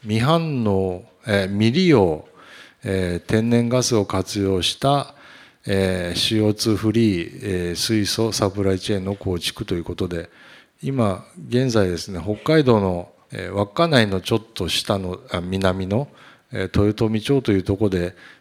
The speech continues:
実際に、あの、工場建設を進めてるとこなんですけど、その、そこで、えー、み-、えー、利用できてない、あの、発生、自然発生してる、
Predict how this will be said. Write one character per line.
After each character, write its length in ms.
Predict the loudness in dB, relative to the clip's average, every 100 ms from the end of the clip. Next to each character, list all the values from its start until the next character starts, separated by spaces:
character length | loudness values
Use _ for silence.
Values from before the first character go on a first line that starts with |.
| _
実 340 | -8 -4 0 0
際 100 | 2
に、 240 | 0 0
あ 140 | -2 -4
の、 120 | -4
工 220 | -4 -2
場 180 | 0 0
建 280 | 0 0 2
設 760 | 2 0 -4 -4 -6 -12 -16 -4
を 160 | 0
進 300 | 0 -2 -4
め 100 | -6
て 100 | 0
る 120 | 0 0
と 100 | -4
こ 140 | -4
な 100 | -6
ん 80 | -6
で 60 |
す 100 | -8
け 120 | -8 -2
ど、 360 | 0 0 -4 -14 -20 -20 -20 -20 -20 -12
そ 220 | -6 -2
の、 520 | 0 2 -2 -6 -10
そ 180 | -6 -4
こ 180 | -2 0
で、 360 | 4 4 4 -2 -14 -6
え 380 | -6 -6 -10 -4
ー、 40 |
み-、 140 | -2 -2 -6 -18 -10
え 140 | -6
ー、 20 |
利 140 | 2 4
用 180 | 6 4
で 100 | 2
き 100 | -2
て 120 | -2
な 160 | 0
い、 300 | 0 -2 -6 -10 _ -12
あ 60 | -10
の、 140 | -8
発 640 | -4 -2 0 0 2 2 -2
生、 80 | -4
自 220 | -4 -2
然 220 | 0 0
発 200 | 0 -2
生 180 | 0 0
し 140 | 0
て 140 | 0 2
る、 280 | 0 -4